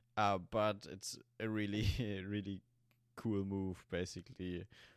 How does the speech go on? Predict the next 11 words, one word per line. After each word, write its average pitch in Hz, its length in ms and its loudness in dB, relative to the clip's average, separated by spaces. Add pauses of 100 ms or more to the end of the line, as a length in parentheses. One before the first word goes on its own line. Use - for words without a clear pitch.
(100)
from 92 240 -4
Elon 90 300 -4
Musk 87 440 -2
to 98 120 -4
say, 90 480 0 (460)
because 120 400 0 (800)
either 135 260 2
way, 113 540 2 (840)
they 101 460 2 (120)
discover, 101 920 2
or 87 240 2